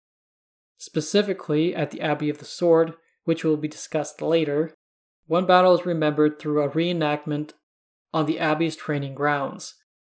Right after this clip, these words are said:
Another anniversary is celebrated by placing a ring of opponents' skulls around the Abbey's altar,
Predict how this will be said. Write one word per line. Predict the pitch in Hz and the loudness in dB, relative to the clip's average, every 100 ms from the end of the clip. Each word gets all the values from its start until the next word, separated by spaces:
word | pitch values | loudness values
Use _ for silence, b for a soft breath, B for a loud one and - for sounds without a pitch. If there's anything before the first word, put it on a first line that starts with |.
| _ _ | _ _
Another | 151 175 226 | -2 2 2
anniversary | 214 170 160 156 151 - 160 | 2 2 4 4 2 -2 -4
is | 156 - | -4 0
celebrated | 170 175 175 151 151 | 4 6 6 4 4
by | 151 | 0
placing | 147 - 170 175 214 190 | -2 0 0 0 -2 -2
a | 156 | 0
ring | 147 165 175 | 2 2 0
of | 165 | -6
opponents' | 160 - 170 175 - | -6 -2 0 -2 -6
skulls | - 147 143 143 | -2 -2 -2 -4
around | 175 147 143 143 | -4 -2 -2 -2
the | 151 | -6
Abbey's | 147 135 139 | -6 -6 -4
altar, | 160 156 151 143 - | 0 0 -2 -6 -8